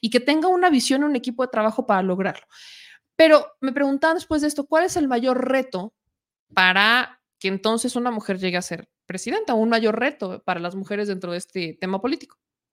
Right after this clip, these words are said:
Yo les decía, la cultura y la sociedad. ¿Por qué? A las mujeres se les hace este, esta pregunta de si estamos listos para ser gobernados por una mujer. Y hasta son preguntas que yo hago, y tontamente,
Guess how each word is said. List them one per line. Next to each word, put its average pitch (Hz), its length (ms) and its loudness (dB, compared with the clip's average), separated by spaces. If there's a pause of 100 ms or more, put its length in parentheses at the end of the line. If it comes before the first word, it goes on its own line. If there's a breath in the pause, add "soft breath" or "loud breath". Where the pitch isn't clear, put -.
(500)
Yo 220 120 -2
les 240 120 0
decía, 247 240 -2 (880 loud breath)
la 247 200 4
cultura 277 400 4
y 311 60 2
la 247 100 2
sociedad. 226 460 -4 (920)
¿Por 214 180 0
qué? - 380 -4 (1600 soft breath)
A 269 100 6
las 277 160 4
mujeres 359 420 2
se 370 100 -2
les 254 220 2
hace 302 220 0
este, 320 340 -4
esta 285 240 -2
pregunta 233 460 -4
de 190 100 -4
si 190 140 -8
estamos 240 380 -4
listos 226 440 -6
para 175 220 -4
ser 190 160 -4
gobernados 190 420 -4
por 175 140 -10
una 165 120 -10
mujer. - 300 -18 (420)
Y 254 100 4
hasta 285 180 4
son 427 160 2
preguntas 381 400 2
que 247 100 2
yo 254 100 4
hago, 226 320 2 (420)
y 220 340 -4
tontamente, 254 680 0